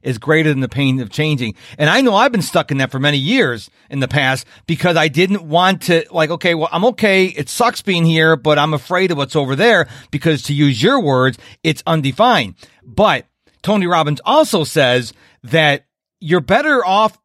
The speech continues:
trying to move in some direction, even if it's the wrong direction, because at least you're moving.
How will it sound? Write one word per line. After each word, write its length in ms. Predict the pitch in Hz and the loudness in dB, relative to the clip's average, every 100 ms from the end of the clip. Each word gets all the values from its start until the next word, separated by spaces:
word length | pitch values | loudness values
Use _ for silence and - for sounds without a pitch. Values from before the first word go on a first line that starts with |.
| _ - | _ -10
trying 400 | - 175 202 202 | -2 0 2 0
to 100 | 147 | 0
move 480 | 139 147 175 202 | 2 4 4 2
in 140 | 147 143 | 0 -2
some 240 | - 165 | -2 -2
direction, 560 | 147 127 151 - 196 196 | 0 0 0 0 -2 -2
even 320 | 180 208 233 | 0 0 2
if 140 | 214 180 | 0 -2
it's 160 | 180 | -4
the 100 | - | -4
wrong 320 | 131 139 160 160 | -2 2 2 0
direction, 540 | 127 127 170 247 254 | -2 -2 0 0 0
because 220 | 156 143 | 0 -2
at 40 | 139 | 0
least 220 | 170 - | 0 0
you're 100 | 131 | 0
moving. 400 | 139 170 240 | 0 2 0